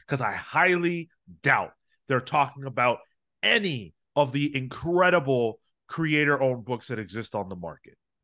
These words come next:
You want everything to be marketed towards kids? That's not happening. But even putting that aside, if we're just talking about superhero comics,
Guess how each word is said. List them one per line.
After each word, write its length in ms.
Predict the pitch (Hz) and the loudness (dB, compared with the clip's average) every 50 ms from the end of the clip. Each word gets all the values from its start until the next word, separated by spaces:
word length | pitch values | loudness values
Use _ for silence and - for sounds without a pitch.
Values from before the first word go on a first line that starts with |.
| _ - | _ -6
You 100 | 127 127 | -2 2
want 240 | 143 143 135 127 - _ _ - | 2 2 2 0 -4 _ _ -2
everything 560 | 139 143 135 147 156 170 170 156 175 165 170 | -2 -2 -2 -2 -4 -4 -4 -4 -6 -6 -6
to 80 | 156 165 | -6 -6
be 100 | 175 180 | -6 -2
marketed 440 | 165 165 170 175 165 175 170 175 170 | 0 0 0 0 -2 -4 -6 -6 -4
towards 300 | - 180 175 170 - - | -4 -4 -4 -4 -6 -10
kids? 420 | - - 185 185 185 185 185 - - _ _ _ _ _ | -4 0 0 2 2 0 -2 -8 -18 _ _ _ _ _
That's 420 | 104 104 143 139 139 135 135 - - _ _ _ _ 90 | -2 2 4 4 4 4 0 -8 -16 _ _ _ _ -18
not 460 | 92 95 113 131 135 127 127 120 - _ _ _ _ _ | -8 0 4 4 6 6 4 2 -2 _ _ _ _ _
happening. 500 | _ - 117 110 - - - - - - _ _ _ _ _ _ _ _ _ _ _ | _ -2 -2 -2 -2 -6 -18 -20 -20 -20 _ _ _ _ _ _ _ _ _ _ _
But 280 | 247 240 196 170 - - _ _ _ _ _ _ | 6 6 6 4 2 -4 _ _ _ _ _ _
even 260 | - 202 190 180 180 | -2 -2 -2 -2 -4
putting 280 | 151 160 196 185 180 170 | -4 -2 -2 -2 2 2
that 120 | 165 160 | 2 2
aside, 400 | 147 135 - 185 190 180 165 156 | 2 0 0 2 4 4 4 4
if 100 | 139 135 | 2 -4
we're 80 | 135 123 | -8 -12
just 240 | 107 - 156 147 - | -8 -8 -10 -6 0
talking 260 | 175 151 151 143 139 | 0 0 0 0 -2
about 180 | 143 147 143 143 | -2 -2 -2 -2
superhero 440 | - 220 208 196 180 165 160 165 | -6 -8 -6 -4 -2 -2 -2 -2
comics, 440 | 156 170 156 156 156 160 156 - - | -2 -4 -4 -4 -4 -6 -8 -10 -18